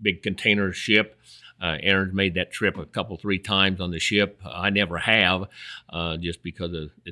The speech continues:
time-wise, 'cause it takes from the time we leave the house to, uh, get over there just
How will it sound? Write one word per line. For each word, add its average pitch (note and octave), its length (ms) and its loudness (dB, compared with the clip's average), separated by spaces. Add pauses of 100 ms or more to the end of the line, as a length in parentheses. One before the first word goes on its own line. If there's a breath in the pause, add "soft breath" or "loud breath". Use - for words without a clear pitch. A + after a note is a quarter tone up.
time-wise, F2 920 -2
'cause E2+ 280 -8 (380 loud breath)
it G2+ 160 -4
takes A#2 240 4
from G2+ 80 -6
the F#2+ 80 -2
time A2 220 2
we G#2 80 4
leave G2+ 220 2
the E2+ 120 0
house F#2 440 0 (240)
to, E2+ 360 -6
uh, D#2 160 -6 (200)
get G#2 240 4
over G#2+ 280 2
there D#2+ 280 0
just E2+ 220 -8